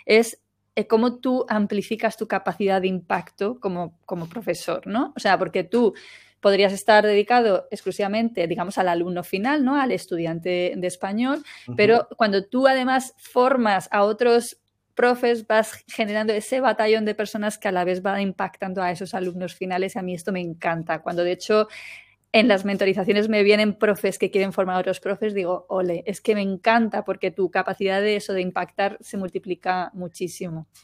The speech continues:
Speaker 2: Eso es una maravilla, es, es algo espectacular. También conlleva, <laughs> como dicen, una gran responsabilidad, ¿verdad? Pero, pero es muy bonita, se lleva muy bien, porque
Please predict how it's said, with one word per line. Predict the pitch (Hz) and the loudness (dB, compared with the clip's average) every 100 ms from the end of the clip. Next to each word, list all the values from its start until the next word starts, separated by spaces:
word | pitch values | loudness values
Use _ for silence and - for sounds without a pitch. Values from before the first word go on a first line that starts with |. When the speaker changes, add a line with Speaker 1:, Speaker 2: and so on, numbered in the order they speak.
| _ | _
Speaker 2:
Eso | 113 - 123 | -12 -8 -8
es | - | -6
una | 123 | -6
maravilla, | 123 123 113 113 123 123 107 - - | -4 -4 -4 -4 -2 -2 -4 -10 -12
es, | 113 117 123 123 - _ _ _ _ _ - | -8 -4 -4 -6 -16 _ _ _ _ _ -14
es | 120 | -8
algo | 117 120 123 | -6 -2 -4
espectacular. | 123 123 - 120 - 113 123 120 - | -4 -6 -4 -8 -6 -2 -2 -4 -4
También | 131 120 143 151 | -4 0 -2 0
conlleva, | 151 139 127 139 156 131 160 - | 0 0 2 4 4 4 0 -4
<laughs> | - | -8
como | - 135 127 | -6 -4 -2
dicen, | 131 135 131 131 170 - | -2 -2 -4 -4 -8 -10
una | 139 139 | -2 0
gran | 135 139 139 | 2 2 2
responsabilidad, | 131 135 - 123 120 113 107 104 110 143 120 | 0 0 0 -4 -2 -8 -8 -10 -4 -2 -2
¿verdad? | 113 123 254 - | -4 -2 -4 -2
Pero, | 131 123 117 113 - - - - | -2 -2 -4 -8 -14 -20 -20 -6
pero | 131 127 | -2 2
es | 139 | 2
muy | 143 139 | 2 2
bonita, | 127 123 123 120 | 2 0 -4 -6
se | - | -4
lleva | 117 123 127 | -2 0 0
muy | 123 117 | 0 -2
bien, | 117 117 101 - | -2 -4 -8 -10
porque | 113 113 117 110 | -8 -6 -8 -8